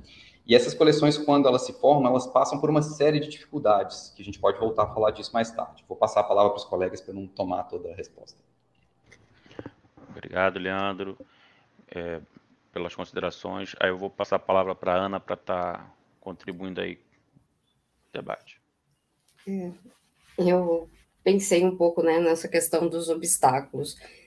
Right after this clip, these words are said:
Speaker 3: porque, no fim, eu acho que o nosso grande obstáculo, é, seria recurso. <laughs>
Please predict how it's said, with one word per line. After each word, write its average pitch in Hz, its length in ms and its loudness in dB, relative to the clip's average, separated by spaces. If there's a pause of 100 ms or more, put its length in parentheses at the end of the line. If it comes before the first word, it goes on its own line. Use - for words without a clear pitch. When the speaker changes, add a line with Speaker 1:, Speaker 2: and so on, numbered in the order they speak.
(260)
Speaker 3:
porque, 170 220 -4
no 180 120 2
fim, 190 220 6
eu 190 60 8
acho 190 200 0
que 180 180 0
o - 200 -6 (180)
nosso 190 360 2
grande 196 280 6
obstáculo, 180 800 0 (460)
é, 147 420 -8
seria 175 320 0
recurso. 196 720 4
<laughs> - 100 -6